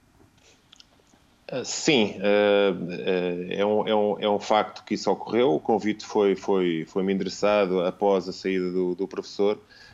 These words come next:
Ah, mas eu, lá está, sou uma pessoa com uma personalidade muito vincada, ah, com valores dos quais eu nunca vou abdicar.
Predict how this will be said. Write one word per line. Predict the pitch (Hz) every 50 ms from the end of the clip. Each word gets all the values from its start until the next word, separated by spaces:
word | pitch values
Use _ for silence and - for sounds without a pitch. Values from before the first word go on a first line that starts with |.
| - - _ -
Ah, | - 92 101 101 98 95 92 - 90 -
mas | 95 101 104 101
eu, | 123 127 120 101 -
lá | - 104
está, | - - - 98 82 78 - _ _
sou | - - 101 104
uma | 98
pessoa | 95 - 110 104 98
com | - - -
uma | 95 92
personalidade | 90 - - - 107 101 95 92 92 85
muito | 90 92 87
vincada, | - 95 92 90 107 110 113 113 110 113 117 120 120 113 - -
ah, | 92 87 85 82 -
com | - 113 110
valores | 104 98 107 101 107 117 120 117 98 95 - -
dos | - 98 98 92 -
quais | - - 113 113 107 95 92
eu | 104 107
nunca | 117 123 123 - - 110
vou | 95 87 98 104 101
abdicar. | 90 85 90 85 - 90 87 92 95